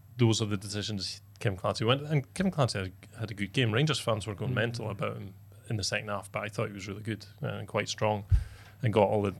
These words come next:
Speaker 1: big decisions right. But var has obviously come in and
Speaker 2: Yeah.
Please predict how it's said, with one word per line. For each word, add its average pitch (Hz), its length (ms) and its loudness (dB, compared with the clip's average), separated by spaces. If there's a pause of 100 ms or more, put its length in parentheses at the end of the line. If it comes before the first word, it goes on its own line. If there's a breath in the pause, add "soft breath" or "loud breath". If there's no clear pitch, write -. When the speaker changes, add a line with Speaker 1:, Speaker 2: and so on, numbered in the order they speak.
(160)
Speaker 1:
big 117 140 4
decisions 107 440 2
right. 120 260 4
But 107 120 -4
var 120 400 6 (320)
has 117 140 -4
obviously 101 380 0
come 104 200 0
in 98 200 0
and 95 180 -2
Speaker 2:
Yeah. 117 40 -4